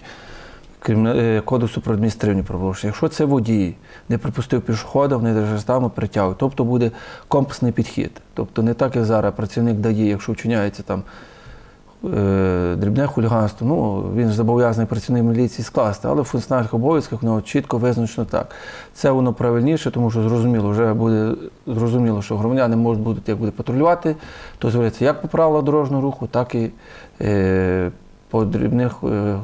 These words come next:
Speaker 1: вчиненнях
Speaker 2: тобто в,
Speaker 1: хуліганства.
Speaker 2: в людини десь на вулиці щось трапилось, якась проблема, вона може, е,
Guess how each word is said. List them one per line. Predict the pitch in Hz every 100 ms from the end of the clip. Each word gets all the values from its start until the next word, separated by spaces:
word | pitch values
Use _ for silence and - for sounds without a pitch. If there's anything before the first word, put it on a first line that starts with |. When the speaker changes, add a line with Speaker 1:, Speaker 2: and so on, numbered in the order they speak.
| 117
Speaker 1:
вчиненнях | 156 156 113
Speaker 2:
тобто | - -
в, |
Speaker 1:
хуліганства. | 110 95 131 131
Speaker 2:
в |
людини | 139 160 139 123
десь | 120 -
на | 127
вулиці | 123 113 110
щось | - 113
трапилось, | - 131 117 113 -
якась | 110 -
проблема, | 113 110 120 110
вона | 107
може, | 110 110 110 101 - - - 113
е, | 107 101